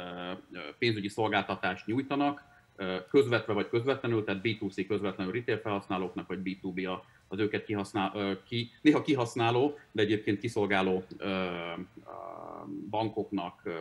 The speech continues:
pénzügyi szolgáltatóknak, stb. És valódi digitális szolgáltatásról, ö, van szó. Ö,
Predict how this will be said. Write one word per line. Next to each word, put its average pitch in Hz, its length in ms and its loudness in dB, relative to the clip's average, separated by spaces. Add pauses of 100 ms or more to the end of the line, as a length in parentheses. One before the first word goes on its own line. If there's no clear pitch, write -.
pénzügyi 98 300 -2
szolgáltatóknak, 92 720 -6
stb. 135 340 0 (440)
És - 140 -4
valódi 143 360 8
digitális 110 720 2
szolgáltatásról, 87 1000 -6
ö, 85 60 -12 (220)
van 82 180 -8
szó. - 260 -8 (560)
Ö, 101 360 2